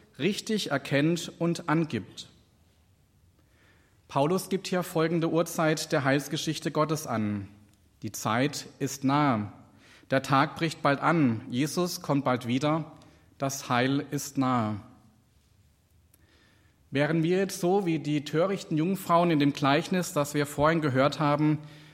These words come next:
dann würden wir an dieser Stelle wieder getrost einfach auf den Wecker drücken, weiterschlafen und nicht aufstehen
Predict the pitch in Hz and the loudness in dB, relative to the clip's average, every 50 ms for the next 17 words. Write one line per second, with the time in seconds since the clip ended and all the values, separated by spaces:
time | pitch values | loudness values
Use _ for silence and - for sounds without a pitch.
0 | - _ _ _ _ _ _ _ - 151 151 165 165 185 185 196 185 190 190 185 | -20 _ _ _ _ _ _ _ -2 0 0 2 2 2 2 2 2 4 4 2
1 | 165 180 170 - 190 170 - - 170 170 160 165 175 165 165 160 151 - - 135 | 2 0 0 0 0 -2 0 2 2 2 4 2 2 2 2 0 0 -2 0 0
2 | 143 156 185 185 - - - - - - - - 139 160 185 190 - 208 180 160 | 2 2 2 2 -2 -6 -10 -12 -14 -14 -8 -2 0 0 0 0 -2 -2 0 0
3 | 147 143 - 147 135 131 127 151 - 180 170 - - - 165 156 - 160 160 156 | 0 0 2 2 2 2 2 2 0 -2 -4 -4 -2 -4 -2 0 0 0 0 0
4 | 156 - - - - - 113 117 131 147 156 165 147 - - 151 139 143 147 139 | -2 -6 -18 -20 -12 -4 2 2 4 4 2 0 -2 0 2 4 4 4 2 2
5 | 151 151 - 143 156 - 151 165 156 - - - - 143 156 151 - - - 123 | 0 0 2 2 2 2 2 0 0 -2 -8 -2 0 0 0 0 -4 -6 -2 0
6 | 117 110 107 104 104 104 | 0 0 0 0 -2 -4